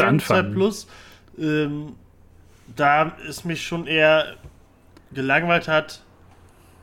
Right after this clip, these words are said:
Speaker 1: hatte geile Momente, ist es eine, ah, schwierig, eine vier plus oder drei minus.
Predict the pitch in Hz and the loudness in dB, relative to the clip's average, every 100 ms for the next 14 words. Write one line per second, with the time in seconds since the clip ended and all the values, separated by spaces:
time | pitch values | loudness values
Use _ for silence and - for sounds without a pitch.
0 | - - - - 147 - 143 156 147 160 | -20 -20 -20 -8 -8 -8 -4 2 2 2
1 | 156 139 139 160 - 160 131 135 131 120 | -2 -2 -2 -4 -4 -6 -6 -8 -8 -10
2 | - 127 123 120 117 113 113 - - - | -8 -4 -2 -2 -4 -4 -6 -12 -20 -20
3 | - - - - - - - - - - | -20 -20 -20 -20 -20 -20 -20 -20 -20 -20
4 | - - - - - - - - - - | -20 -20 -20 -20 -20 -20 -20 -20 -20 -20
5 | - - - - - - - - - - | -20 -20 -20 -20 -20 -20 -20 -20 -20 -20
6 | - - - - - - - - - - | -20 -20 -20 -20 -20 -20 -20 -20 -20 -14
7 | - 147 117 - - 120 107 104 - 127 | -10 -8 -8 -8 -10 -10 -10 -12 -10 -10
8 | 120 156 156 139 120 110 107 107 98 92 | -8 -8 -6 -8 -8 -8 -8 -10 -16 -20
9 | - | -20